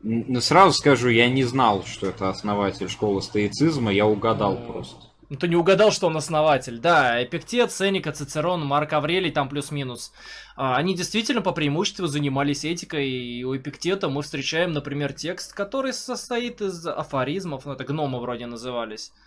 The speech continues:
Speaker 2: Ну, то есть, ну, блин, ну, ну, блин, ну, понятно, что поздний стоицизм, он претерпел, э, значительные изменения, и вообще уже поздний стоицизм, он совмещает в себе отчасти этику платонизма,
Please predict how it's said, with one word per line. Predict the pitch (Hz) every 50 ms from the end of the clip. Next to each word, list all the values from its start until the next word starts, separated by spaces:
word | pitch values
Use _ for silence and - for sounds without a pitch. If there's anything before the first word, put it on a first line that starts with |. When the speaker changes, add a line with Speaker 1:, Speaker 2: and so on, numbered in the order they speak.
| _ _ _ - - - _ _ _ _ _ _ _ _ _ _ _ _ _ _ _ _ _ _ _ _ _ _ _ _ _ _ - - _ _ - - - - _ _ _ _ _ _ - - - - - - - - _ _ _ _ _ _ _ _ _ _ _ -
Speaker 2:
Ну, | 170 185
то | 180 240
есть, | 233 208 -
ну, | 214 226 220
блин, | 190 196 160 139 127 110 107 104 113
ну, | 156 196 220
ну, | 214 220 208
блин, | 190 202 196 170 143
ну, | 156 147
понятно, | - 175 202 233 254 - -
что | 156 - -
поздний | 151 - 208 269 311 269 262 220
стоицизм, | 196 - 185 165 160 - - - 226 185 170 156
он | 156 165 165 165 160 147
претерпел, | - 165 156 151 190 185 - - 202 196 185 175 165 151 143 143 139 135 135 131 131 131
э, |
значительные | 127 143 165 165 - - 175 - 151 139 135 135
изменения, | 135 135 143 143 147 160 190 233 269 233 202 160
и | 143
вообще | 143 143 143 - - - 262
уже | 240 185 151 165
поздний | 147 - 196 202 185 156 160 143
стоицизм, | 143 - 156 143 139 143 - 220 247 233 180 165
он | 160 160
совмещает | 156 - 151 143 165 170 - - 202 190 175 -
в |
себе | - 151 143 156 151
отчасти | 143 147 - 180 170 160 - 151
этику | 156 151 147 - - 147
платонизма, | 143 - 143 127 131 143 131 131 143 175 208 226 180 147 156 151 147 139 135